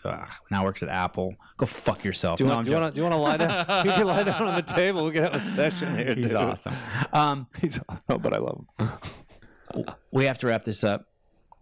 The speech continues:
Speaker 1: Do you really wanna tell me about Fuel for Fire?
Speaker 2: Oh, it's a, a company my friend, uh, created.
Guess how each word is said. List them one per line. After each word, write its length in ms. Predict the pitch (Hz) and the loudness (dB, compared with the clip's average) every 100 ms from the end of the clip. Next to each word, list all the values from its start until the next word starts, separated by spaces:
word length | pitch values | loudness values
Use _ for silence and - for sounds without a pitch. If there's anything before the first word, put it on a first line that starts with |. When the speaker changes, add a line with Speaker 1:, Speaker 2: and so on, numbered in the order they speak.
| _ _ _ _ _ - - _ - - _ _ | _ _ _ _ _ -20 -20 _ -18 -18 _ _
Speaker 1:
Do 80 | - | 2
you 40 | 104 | 4
really 120 | 104 | 4
wanna 140 | 104 | 2
tell 120 | 101 101 | 2 2
me 60 | |
about 180 | 101 95 | 2 0
Fuel 140 | - 98 | -2 -2
for 120 | 101 | 0
Fire? 420 | 98 101 107 104 - - - _ - - - | 0 0 0 -6 -12 -20 -20 _ -20 -10 0
Speaker 2:
Oh, 180 | 101 95 | 2 2
it's 260 | 95 - | 0 -2
a, 300 | 101 90 90 - - | 0 0 -2 -8 -4
a 180 | 101 87 | 0 0
company 520 | - - 98 98 95 | 0 -2 0 0 0
my 140 | 87 87 | -2 -4
friend, 340 | - 90 87 | 0 -2 0
uh, 320 | 92 92 101 - - - - | 0 0 -2 -4 -12 -20 -14
created. 480 | - 101 90 90 92 | 0 2 2 -2 -8